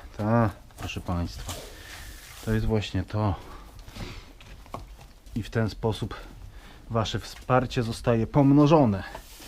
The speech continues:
Więc dajesz, załóżmy, stówę, ja z tego robię dwie, a może nawet trzy kiedyś, nie wiem. Aż tak skrupulatny nie jestem w tym liczeniu. No ale o to chodzi, na co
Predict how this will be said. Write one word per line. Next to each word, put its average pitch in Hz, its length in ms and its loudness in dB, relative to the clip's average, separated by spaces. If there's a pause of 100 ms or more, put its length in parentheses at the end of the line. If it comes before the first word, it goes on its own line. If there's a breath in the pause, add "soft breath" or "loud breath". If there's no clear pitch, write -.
(640 loud breath)
Więc 95 180 -4
dajesz, 104 420 2
załóżmy, 101 520 -2
stówę, 170 460 6 (300 loud breath)
ja 127 140 -4
z - 80 -10
tego 117 280 0
robię 113 260 2
dwie, 120 320 0 (560 loud breath)
a 98 60 -6
może 98 280 -2
nawet 92 380 -4
trzy - 240 0
kiedyś, - 460 -4
nie 139 200 2
wiem. 95 160 -6 (960 loud breath)
Aż 92 120 -8
tak 104 180 -2 (220)
skrupulatny 117 680 0
nie 123 100 8
jestem 135 260 4
w - 40 -12
tym 101 180 2
liczeniu. 90 380 -2 (1700 loud breath)
No 110 100 -2
ale 98 160 2
o 92 60 -2
to 113 120 -2
chodzi, 98 360 0
na 98 120 0
co 104 200 -6